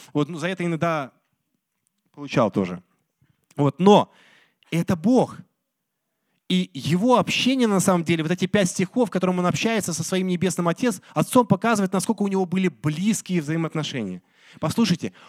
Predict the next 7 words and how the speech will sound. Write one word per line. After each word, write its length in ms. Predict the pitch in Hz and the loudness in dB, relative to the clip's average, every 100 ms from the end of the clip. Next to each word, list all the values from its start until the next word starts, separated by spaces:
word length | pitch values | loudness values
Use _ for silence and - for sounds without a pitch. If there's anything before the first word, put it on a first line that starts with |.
| - | -8
он 300 | 180 185 180 156 | 0 2 2 0
мог 240 | 214 240 | 2 2
говорить 380 | 175 170 220 196 | 0 0 0 0
это 200 | 185 196 | 0 -2
отцу 680 | - 180 - - 262 175 - _ _ _ - | -2 -6 -4 2 4 4 2 _ _ _ -4
настолько 400 | 156 - 202 185 | -2 0 0 0
просто. 640 | 156 185 240 226 - | 2 4 4 4 -2